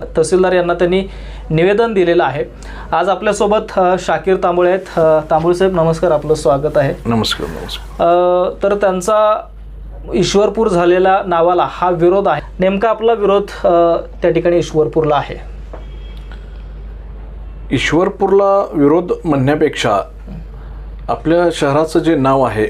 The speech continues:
Speaker 2: उरण इस्लामपूर,
Speaker 1: हम्म.
Speaker 2: हे नाव बदलायलाच आपणाला, अ, नाव बदलायलाच आपला विरोध आहे.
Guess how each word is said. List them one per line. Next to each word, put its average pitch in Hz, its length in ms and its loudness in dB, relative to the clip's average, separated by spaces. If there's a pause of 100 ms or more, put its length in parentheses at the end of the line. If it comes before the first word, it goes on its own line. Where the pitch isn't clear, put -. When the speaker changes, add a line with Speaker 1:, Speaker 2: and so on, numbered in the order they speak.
Speaker 2:
उरण 135 240 4
इस्लामपूर, 120 500 -2
Speaker 1:
हम्म. - 320 -8 (380)
Speaker 2:
हे 165 60 0
नाव 180 220 2
बदलायलाच 175 600 0
आपणाला, 135 340 0
अ, 117 640 0
नाव 135 180 2
बदलायलाच 147 540 0
आपला 139 200 -2
विरोध 107 300 0
आहे. - 220 -8